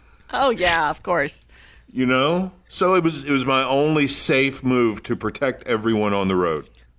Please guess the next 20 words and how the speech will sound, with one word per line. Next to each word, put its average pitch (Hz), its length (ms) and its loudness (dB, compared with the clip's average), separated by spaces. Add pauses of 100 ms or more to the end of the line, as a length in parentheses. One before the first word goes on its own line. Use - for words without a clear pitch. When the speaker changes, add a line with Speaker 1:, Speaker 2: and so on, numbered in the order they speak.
(200)
Speaker 1:
Mm-hmm. 214 560 0
What 269 340 2
was 277 160 -2
she 277 140 0
driving? 240 760 0 (800)
Speaker 2:
Like 139 200 0
an 143 100 2
old 156 180 2
blue 139 220 2
Tahoe, 107 600 0
great 107 280 -2
big 110 140 0
old 101 240 2
blue 98 180 0
Tahoe. 92 440 0
And 87 100 -4
she - 100 -2
Speaker 1:
Oh. 185 100 2
Speaker 2:
got 117 220 2
off 113 320 -2